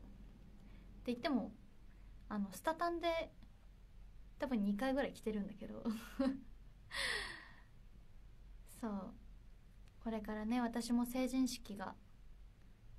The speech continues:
あったりとかするので、この二十歳になる前、二十歳になるタイミングで、こうやって務めさせていただけるのはありがたいなというか、本当に嬉しいですね。やっ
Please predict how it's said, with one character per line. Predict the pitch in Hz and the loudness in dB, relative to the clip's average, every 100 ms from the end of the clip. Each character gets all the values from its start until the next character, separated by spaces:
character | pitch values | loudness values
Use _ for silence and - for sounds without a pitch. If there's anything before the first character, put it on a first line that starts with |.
| - | -10
あ | 220 | -10
っ | 202 | -8
た | 208 | -6
り | 196 202 | -6 -6
と | - | -6
か | - - - - - - - - - - - - | -4 -4 -8 -14 -12 -10 -10 -12 -12 -12 -14 -6
す | - | 2
る | 247 | 6
の | 240 226 | 8 6
で、 | 196 190 - - - - - | 2 -4 -8 -12 -12 -14 0
こ | 247 | 6
の | 240 240 233 | 8 10 10
二 | 233 240 | 10 8
十 | 294 | 4
歳 | 285 - - 247 214 | 0 -6 2 4 4
に | 196 | 4
な | 208 | 4
る | 220 208 | 4 6
前、 | 220 | 6
二 | 202 254 | 8 8
十 | 320 | 6
歳 | 277 | 6
に | 233 | 8
な | 269 | 8
る | |
タ | 233 247 | 6 8
イ | |
ミ | 262 262 | 10 10
ン | |
グ | 254 311 392 - - - - - - | 8 2 -6 -14 -16 -14 -16 -16 -6
で、 | 208 208 202 - - - - | 0 2 2 -4 -14 -16 -6
こ | |
う | |
や | 226 | 0
っ | |
て | 214 | 0
務 | 202 247 | 2 4
め | 240 | 6
さ | 254 | 4
せ | 240 | 2
て | 226 | 0
い | 196 | -2
た | 202 | -4
だ | 196 | -2
け | 202 | -2
る | 202 | 0
の | 190 185 | 0 -4
は | 196 - - - - - - - - | -8 -10 -14 -14 -14 -14 -14 -8 2
あ | |
り | 233 | 6
が | 247 247 | 8 8
た | 262 | 6
い | 247 | 6
な | 202 | 6
と | 202 | 0
い | 202 | -4
う | |
か、 | 208 | 2
本 | 240 254 | 4 8
当 | |
に | 254 | 10
嬉 | 254 240 240 | 10 10 6
し | 240 | 4
い | 202 | 2
で | 196 | 0
す | - | -4
ね。 | 202 202 - - - - - - - - | -2 -2 -4 -14 -18 -18 -16 -16 -14 -14
や | |
っ | - | -8